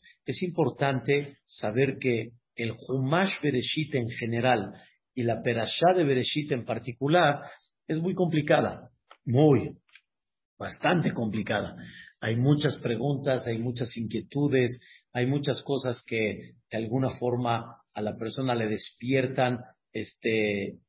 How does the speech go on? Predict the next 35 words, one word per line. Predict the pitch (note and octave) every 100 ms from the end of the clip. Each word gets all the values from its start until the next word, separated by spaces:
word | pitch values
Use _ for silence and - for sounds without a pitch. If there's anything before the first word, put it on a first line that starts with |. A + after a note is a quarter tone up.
| -
eh, | A2 F2
curiosidades | B2 B2+ A#2 - A#2+ B2 C3+ B2+ A#2+
de | A#2+
comprender | A#2 G#2+ G#2 A2+ B2 B2 -
cómo | C3+ C3 A2 -
fue, | A2+ C3 C#3 B2+
cómo | - B2+ B2 A2+
era, | C3 C#3+ C3+ B2+ -
cómo | B2+ C3
se | - A2+
hizo, | D3+ D#3+ - C#3+ - - - - _ -
pero | D3+ D#3+
nunca | F#3+ G3 F#3 F3 E3+ - -
deja | D3+ D3+ C#3
de | A#2
ser | - D3+ D3
que | B2+
la | G#2+
persona, | A#2+ A2+ C#3+ C#3+ C#3 C#3+ - _ _ _ _
aún | - A#2+ E3 F3+ E3+
de | C#3 B2+
que | C#3
hay | C#3
cosas | C#3+ C3+ -
profundas, | - A2 - D#3+ D#3 D#3 - - _
sin | - B2 A#2+
embargo, | A#2+ C#3+ D3+ D3
no | C#3 C#3
dejar | D3 C#3 - C#3+ D#3+ E3+ D#3+ - _ _ -
de | A#2+
tratar | A#2 A#2 - C#3+ D3
de | B2+
captar | B2+ A2+ - D3 E3 D#3+ - _ _ _ -
la | A2+
idea | A2+ A2 C#3 C#3 C#3 D3